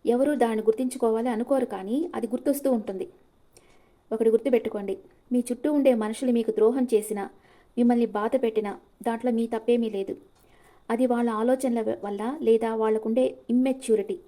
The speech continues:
మెచ్యూరిటీ లేకపోవడం వల్ల వాళ్ళు అలా చేస్తుంటారు. కానీ మీరు పాస్ట్నే గుర్తు చేసుకుంటూ మీ ప్రజెంట్ లైఫ్ స్పాయిల్ చేసుకుంటూ ఉన్నారు.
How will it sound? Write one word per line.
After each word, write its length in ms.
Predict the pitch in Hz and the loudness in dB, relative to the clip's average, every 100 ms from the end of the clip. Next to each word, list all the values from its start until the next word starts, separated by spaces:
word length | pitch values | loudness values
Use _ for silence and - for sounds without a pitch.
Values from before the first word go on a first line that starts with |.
| _ _ - - - - | _ _ -20 -20 -18 -2
మెచ్యూరిటీ 420 | 240 247 277 269 | 0 2 2 4
లేకపోవడం 540 | 214 240 262 233 220 208 | 4 2 0 -4 -4 -2
వల్ల 180 | 208 262 | 0 0
వాళ్ళు 200 | 240 208 | 0 -2
అలా 160 | 208 214 | -4 -6
చేస్తుంటారు. 480 | 214 214 202 190 - _ _ - - _ - | -8 -8 -10 -10 -10 _ _ -20 -20 _ -2
కానీ 260 | 262 262 | 2 4
మీరు 160 | 254 254 | 2 2
పాస్ట్నే 480 | 247 240 262 269 262 | -2 -2 -2 -2 0
గుర్తు 300 | 240 269 247 | -2 0 -2
చేసుకుంటూ 580 | 220 - 202 226 262 - - _ - | -2 -4 0 2 2 -2 -16 _ 0
మీ 100 | 247 | 2
ప్రజెంట్ 380 | 247 233 262 254 | 2 2 0 2
లైఫ్ 220 | 247 285 | -2 -2
స్పాయిల్ 300 | - 220 254 233 | -2 0 0 0
చేసుకుంటూ 380 | 220 208 226 220 | 0 -2 -4 -4
ఉన్నారు. 300 | 196 196 | -6 -12